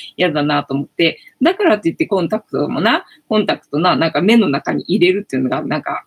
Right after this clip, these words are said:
あれみたいだもんな、怖いみたいだもんな。だから、ね。<laughs> そうするとやっぱりメガネになるのかなと思うんだけどさ、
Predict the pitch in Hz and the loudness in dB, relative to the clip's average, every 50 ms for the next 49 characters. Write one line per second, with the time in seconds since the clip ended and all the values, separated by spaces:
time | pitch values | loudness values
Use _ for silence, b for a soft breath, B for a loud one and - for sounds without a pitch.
0 | _ - - 156 165 156 151 156 147 143 131 - - - - - - 135 165 180 | _ -4 -2 0 0 0 0 -2 -2 -2 -4 -4 -4 -6 -10 -8 -6 -4 -2 0
1 | 160 135 - - 180 175 160 147 127 123 - - - - - - - 127 127 151 | -2 -2 -2 0 0 2 2 2 0 -4 -6 -6 -6 -6 -6 -8 -8 -6 -4 -2
2 | 175 180 156 - - - 143 143 - 147 147 - _ b b b b b - 165 | 0 0 -2 -2 -4 -6 -6 -4 -4 -6 -6 -8 _ b b b b b -6 -2
3 | 185 214 214 170 - - 254 - - 339 311 - 277 285 277 - _ _ _ _ | 0 0 0 0 0 -2 -2 2 4 4 4 6 4 4 2 0 _ _ _ _
4 | _ _ _ _ _ _ - B B 622 539 403 - 359 320 359 359 370 330 269 | _ _ _ _ _ _ -10 B B -6 -6 -4 0 0 0 0 0 -2 -2 -2
5 | 311 302 - 285 294 - - 254 220 208 214 226 226 208 190 180 170 151 143 147 | -2 0 0 0 0 0 -2 -4 -2 0 0 0 2 2 2 2 2 0 -2 -2
6 | 143 135 131 123 123 123 - - 139 139 143 151 143 - - 147 135 - 127 - | -2 -2 -2 -4 -6 -8 -6 -6 -4 -4 -2 -4 -4 -4 -4 -6 -4 -4 -4 -6
7 | - - - - 165 - 143 - | -8 -8 -10 -12 -8 -8 -8 -8